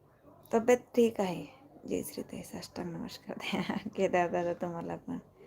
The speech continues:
मी ठीक, अं, आहे. आई, तू कशी आहेस? मी छान आहे बच्चा. सांगू ताई, काय झालं आज? नाही, नाही स्वामीराज, नाराज वगैरे काही नाही हो.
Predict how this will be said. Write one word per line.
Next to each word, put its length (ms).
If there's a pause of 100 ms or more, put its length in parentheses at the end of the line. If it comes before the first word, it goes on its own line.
(600)
मी 160
ठीक, 840 (580)
अं, 600 (1120)
आहे. 540 (220)
आई, 200 (120)
तू 60
कशी 320
आहेस? 300
मी 120 (100)
छान 160
आहे 100
बच्चा. 300
सांगू 340
ताई, 240
काय 300
झालं 420
आज? 220 (1000)
नाही, 160
नाही 180
स्वामीराज, 500
नाराज 380
वगैरे 320
काही 180
नाही 200
हो. 240